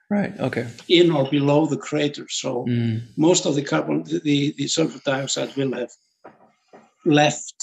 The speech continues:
Speaker 2: the lava. So basically what will happen if the lava flow reaches the ocean is that, uh, the immediate waters close will boil and there will be a lot of water vapor, not so
Speaker 1: Mm.
Speaker 2: much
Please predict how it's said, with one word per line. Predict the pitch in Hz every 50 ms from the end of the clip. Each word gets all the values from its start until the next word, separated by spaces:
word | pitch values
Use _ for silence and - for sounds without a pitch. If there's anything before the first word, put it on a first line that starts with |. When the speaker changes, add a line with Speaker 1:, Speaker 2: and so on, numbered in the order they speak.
| - - -
Speaker 2:
the | - 156 131
lava. | 135 143 147 147 123 120 127
So | 135 - - 135 127 123 123 123 139 135 - _ _ _ _ -
basically | 175 170 175 170 185 180 147 139 139
what | 131 135 127 123 -
will | 131 110
happen | - 139 139 - - 135 120 123
if | 135 123 - - - _
the | 143 135 123 123 120 117 - - - - - - _ - _ _ _ - - - -
lava | - 175 160 147 147 143 123
flow | - 147 139
reaches | 123 131 143 143 143 - 123 - -
the | 139 131
ocean | 120 147 139 - - 156 127 123
is | 131 131 - -
that, | 135 131 - - - - -
uh, | 131 120 117 113 110 104 - _ _ _ _
the | 147 143 147 156 - - 180
immediate | 143 151 151 151 156 151 135 - -
waters | 139 147 143 - 151 135 - -
close | - - 143 143 139 139 - -
will | 135 120 120 - -
boil | 143 143 143 156 165 165 156
and | 139 123 123
there | - 127 123
will | 123 139 139 131
be | 135 131
a | 123
lot | 131 139 135 - -
of | 131 120
water | 131 165 202 202 240 190
vapor, | 147 135 131 - _ - - - -
not | 147 143 143 147
so | - - -
Speaker 1:
Mm. | 123
Speaker 2:
much | 135 127 117 - -